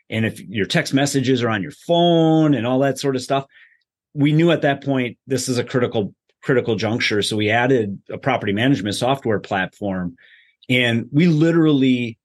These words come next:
went onto the platform and we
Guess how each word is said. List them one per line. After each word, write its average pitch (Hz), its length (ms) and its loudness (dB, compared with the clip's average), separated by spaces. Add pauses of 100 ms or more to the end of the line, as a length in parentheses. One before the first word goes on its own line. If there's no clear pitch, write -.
went 135 460 0 (360)
onto 147 340 0
the 143 80 2
platform 107 800 -4
and 117 120 0
we 117 180 -2